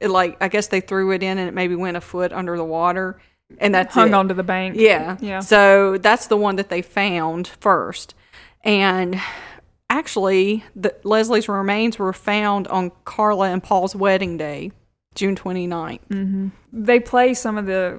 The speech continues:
Speaker 2: videotape that was recorded during the rape and murder, or the rape of this young girl. I mean, fourteen years old. I mean, it's a, it's a baby. I mean,
Speaker 1: Mm-hmm.
Speaker 2: it, it's a, ch-, uh, it just bothers me.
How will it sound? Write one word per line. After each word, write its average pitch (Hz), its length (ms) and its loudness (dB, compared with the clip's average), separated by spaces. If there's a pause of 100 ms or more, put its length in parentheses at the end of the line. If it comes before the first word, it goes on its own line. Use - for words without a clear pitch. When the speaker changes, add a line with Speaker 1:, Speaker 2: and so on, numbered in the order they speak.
(100)
Speaker 2:
videotape 190 680 -6
that 185 260 -6
was 208 120 -12
recorded 185 480 -8
during 185 240 -8
the 202 80 -8
rape 185 360 -8
and 190 180 -10
murder, 196 480 -8 (260)
or 196 220 4
the 185 120 -2
rape 180 260 -2
of 190 100 -10
this - 180 -12 (360)
young 190 180 -6
girl. 185 160 -8
I 220 60 -4
mean, 220 140 -2
fourteen 220 460 -4
years 190 200 -12
old. 190 340 -8 (360)
I 247 80 0
mean, 269 100 4
it's 294 120 -4
a, 233 140 -2
it's 311 300 -8
a 208 80 -2
baby. 196 800 -2
I 202 160 4
mean, 208 180 4
Speaker 1:
Mm-hmm. 202 140 -2 (100)
Speaker 2:
it, 220 240 -2
it's 208 220 -6
a, 202 80 -6
ch-, - 140 -16 (600)
uh, 180 100 -10 (260)
it 202 100 -10
just 190 180 -10
bothers 175 320 -6
me. - 140 -14